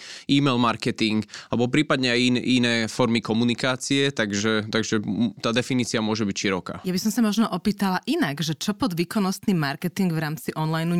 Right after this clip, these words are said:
Speaker 2: nespadá, lebo keď ste povedali, že je to vlastne všetko, čo sa dá merať, tak mi hneď naskočilo, že je niečo, čo sa merať nedá,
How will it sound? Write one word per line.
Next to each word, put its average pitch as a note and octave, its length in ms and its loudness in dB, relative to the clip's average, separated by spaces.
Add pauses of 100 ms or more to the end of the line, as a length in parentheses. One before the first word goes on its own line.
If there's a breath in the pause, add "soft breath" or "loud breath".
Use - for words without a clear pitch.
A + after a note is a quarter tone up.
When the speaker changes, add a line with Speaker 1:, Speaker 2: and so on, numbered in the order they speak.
Speaker 2:
nespadá, D3+ 560 -2
lebo C#3+ 160 -4 (240 loud breath)
keď - 80 -4
ste - 160 -2
povedali, F#3+ 480 0
že F#3+ 80 0
je F3+ 80 -2
to F#3 80 -4
vlastne F#3 240 0
všetko, - 400 -4
čo F#3+ 80 -2
sa G3 160 -6
dá G3+ 80 -2
merať, F3 480 -2
tak D#3 80 -4
mi E3+ 80 0
hneď F#3+ 160 0
naskočilo, E3+ 640 -6
že D3+ 160 -4
je D3 80 -2
niečo, F#3 320 -2
čo - 160 -6
sa F3 160 -4
merať E3 240 -2
nedá, D3+ 340 0